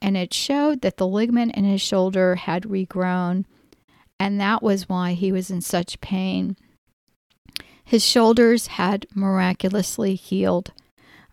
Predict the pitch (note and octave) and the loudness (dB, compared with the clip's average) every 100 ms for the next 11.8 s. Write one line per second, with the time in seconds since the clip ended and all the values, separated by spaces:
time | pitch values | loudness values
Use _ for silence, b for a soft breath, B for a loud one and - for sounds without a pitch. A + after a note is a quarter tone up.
0 | - G#3+ G#3+ G#3+ A3 G#3 G3+ G3 G3 - | 0 4 4 4 2 0 2 0 0 4
1 | B3 B3+ A#3+ A#3+ A3+ G#3+ G3+ G3 G3 F#3+ | 6 6 6 4 4 4 2 2 0 0
2 | F#3 F#3 F3+ F3+ F#3+ G#3 A3+ A#3+ G#3+ F#3+ | 2 2 2 2 2 2 4 2 2 0
3 | - F#3+ F3+ F#3 F#3+ F3 - F#3 E3 - | -2 -2 -2 -2 -4 -4 -4 -4 -4 0
4 | A3 A#3+ C4 B3+ B3 A3+ B B B A#3 | 0 4 4 4 2 0 B B B 2
5 | A3 G#3+ G#3 G#3 G#3 G3+ - G3 F#3+ - | 4 2 2 2 2 -2 -4 -4 -6 -8
6 | - - - G#3 F3 - - - A3+ G3+ | -14 -12 -4 -2 -2 -6 -14 -12 -8 -6
7 | - G#3+ G#3 G#3+ B B B _ A#3+ A#3 | -4 -2 -2 -6 B B B _ 4 4
8 | C4+ D4+ C4 B3 G#3+ G#3 - _ - - | 4 2 2 4 4 2 -6 _ -10 0
9 | A3+ A3 G#3+ G#3 _ _ _ - A3 A3 | 4 4 4 0 _ _ _ -8 -2 0
10 | A3 - A#3 A3+ B3+ E4 F4+ A3 G3+ - | 0 0 2 4 4 4 0 -4 -6 -4
11 | G#3+ A#3 - G3 F#3+ G3 F#3+ | -2 -2 -2 -2 -2 -4 -6